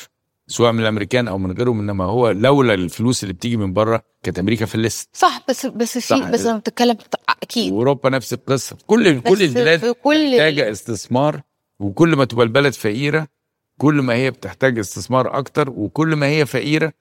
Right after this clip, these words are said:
Speaker 1: كل ما بتبقى، آه، attractive، يعني جاذبة للاستثمار،
Speaker 2: آه.
Speaker 1: لأن التكاليف بتاعت ال-، الاستثمار بتبقى أقل بكتير جدًا من الدول اللي مستوى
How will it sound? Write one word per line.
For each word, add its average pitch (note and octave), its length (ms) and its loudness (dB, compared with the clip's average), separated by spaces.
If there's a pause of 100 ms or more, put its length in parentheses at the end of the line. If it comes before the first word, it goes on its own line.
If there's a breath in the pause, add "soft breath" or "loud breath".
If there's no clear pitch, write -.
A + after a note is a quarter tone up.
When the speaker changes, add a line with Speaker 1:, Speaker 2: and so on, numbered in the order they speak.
(240)
Speaker 1:
كل D#3+ 300 2
ما B2+ 140 0
بتبقى، A#2+ 760 -4
آه، F2 580 -4 (380)
attractive، C3 360 0
يعني F#2 600 -2
جاذبة G#2+ 680 2
للاستثمار، G#2 840 -2
Speaker 2:
آه. - 400 -12
Speaker 1:
لأن C3 300 4
التكاليف G#2+ 1040 0
بتاعت F#2 420 -2
ال-، F2 260 -2
الاستثمار E2 1200 -4 (920)
بتبقى G#2 500 -2
أقل C#3+ 320 2
بكتير A#2 340 -2
جدًا C3+ 360 0
من A2+ 200 -2
الدول B2+ 400 2
اللي G2+ 180 -4
مستوى G2 640 0